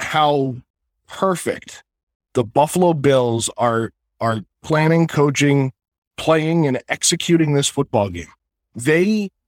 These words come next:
messed with Bill Belichick for sixty minutes, and they never stopped. They, they didn't relent. They didn't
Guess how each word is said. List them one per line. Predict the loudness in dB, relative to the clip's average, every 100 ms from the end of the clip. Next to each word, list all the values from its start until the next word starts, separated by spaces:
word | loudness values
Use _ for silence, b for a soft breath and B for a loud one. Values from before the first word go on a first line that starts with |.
| _ _
messed | 0 2 2 0 -2 -6 -8 -18 _ _
with | -2 -2 0
Bill | 0 2
Belichick | 0 0 -2 -6 -8
for | -14 -10
sixty | -4 -2 -2 -4 -4
minutes, | -2 0 -2 -8 -12 _ _
and | 0
they | 2
never | 2 0 0
stopped. | 0 0 -2 -8 -20 _ _
They, | -2 -2
they | -4 -2 0
didn't | 0 2 2 0
relent. | 0 2 0 -4
They | -4 -4
didn't | 0 0 0